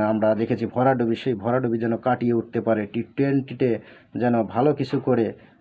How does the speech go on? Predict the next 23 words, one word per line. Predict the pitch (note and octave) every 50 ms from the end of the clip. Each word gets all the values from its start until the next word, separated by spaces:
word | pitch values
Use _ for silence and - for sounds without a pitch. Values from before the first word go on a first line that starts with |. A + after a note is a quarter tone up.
| _ -
আমাদের | G#2+ A2 A#2+ A#2 A2 A2+ G#2+ F#2+ - - - _ _ _ -
মনে | A2 B2 B2+ A2+ - -
আপাতত | - D#3+ E3+ F#3 E3+ D#3+ D#3
শান্তি | - - - - G3 F#3+ G3 F3+ D3+ C#3+
দিতে | A#2 A#2 G#2+ A2 G2+
পারে। | G2+ F#2 E2+ D2 B1+ - - - - - _ - -
আমাদের | A#2 B2 B2 A#2+ B2 A#2+
বাংলাদেশের | G#2 G2 B2 B2 B2 B2 B2 A#2+ A#2 - - C3 A#2+ A2+ G#2 - - - _ _ _ -
ভক্তরা | A2 C3 C3 C3 - C#3 C3 B2 B2 A2+ A2 A2+ _ _ _ _ -
কিন্তু | A#2+ A2+ G#2 G#2 G2+ F#2+ F#2 _
ক্রিকেটকে | - D3 D3 - E3 D#3 - D3+
অনেক | C3+ C3+ C#3 C3+ A#2
ভালোবাসে | A2 B2 B2 C3+ C3 B2+ A#2+ - B2 A#2 A2+ A#2 _ _ _ _ _ _ -
এবং | A2+ A#2 A#2 A#2 A2 G#2 G#2 - _ _ _ _ _
ফুটবলের | - G#3 G#3+ F#3 F3 G3+ G#3 G3 G3 F#3 F#3+ _ -
চেয়েও | - F#3+ F#3+ F#3
কিন্তু | F3 - D#3+ D3+ C#3+ C#3+
বাংলাদেশের | A#2 A2 C3 C3+ C3 C3 B2 A#2 - C3 A#2+
খবরটা | - - A2+ A2+ - - B2
বেশি | G2+ G2 B2+ A#2+ - C3+
রাখে। | B2 A#2 - - A2 G#2+ - _ _ _ _ _ _ _ _ -
টিভি | C3+ B2+ B2 B2
খুলে, | G#2 - B2 A#2 A#2 A2+ G#2+ G2